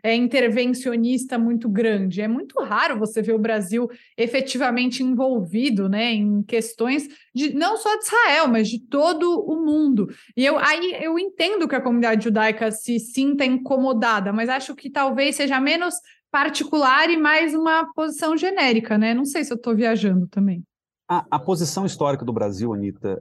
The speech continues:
Speaker 2: é, é a de se oferecer como f-, como parte mediadora em determinados conflitos internacionais.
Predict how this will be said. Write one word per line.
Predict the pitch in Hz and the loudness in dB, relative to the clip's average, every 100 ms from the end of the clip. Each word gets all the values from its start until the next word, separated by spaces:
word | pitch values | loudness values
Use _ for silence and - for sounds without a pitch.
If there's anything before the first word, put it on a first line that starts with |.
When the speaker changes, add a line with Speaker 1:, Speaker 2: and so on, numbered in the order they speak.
| - 120 | -6 -2
Speaker 2:
é, | 110 110 110 101 | 0 2 0 0
é | 120 120 | 0 2
a | 120 | 0
de | 113 | -2
se | 135 151 | -4 -4
oferecer | - 131 117 - 151 | -2 -2 -2 -2 -4
como | 156 143 139 | -2 0 0
f-, | - - 143 - | -4 -12 -16 -10
como | - 131 - - | -6 -4 -4 -2
parte | 165 - - | -2 -2 -2
mediadora | 143 190 214 170 175 123 135 143 135 | 0 2 0 0 0 0 0 2 2
em | 135 | 2
determinados | 135 135 127 123 120 | 2 0 0 0 -4
conflitos | - 113 - 113 - | -6 -8 -4 -6 -4
internacionais. | 110 107 110 - 104 85 - | -2 -2 -2 -4 -6 -6 -12